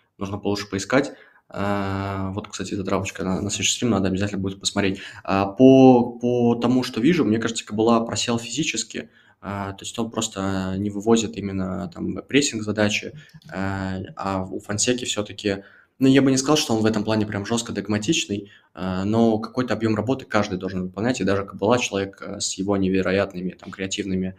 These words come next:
э, данными, он, э, должен гарантировать какую-то работу без мяча. И в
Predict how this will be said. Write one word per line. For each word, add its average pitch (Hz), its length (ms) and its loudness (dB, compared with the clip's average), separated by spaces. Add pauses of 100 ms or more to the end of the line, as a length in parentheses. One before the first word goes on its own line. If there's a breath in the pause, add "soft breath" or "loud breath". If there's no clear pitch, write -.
(320 loud breath)
э, 92 240 -2
данными, 113 400 4
он, 104 360 -2
э, 92 320 -6
должен 98 440 -2
гарантировать 92 420 -4
какую-то - 280 -12
работу 98 260 -4
без 95 160 -6
мяча. - 280 -4 (360 loud breath)
И 117 320 6
в 113 40 -2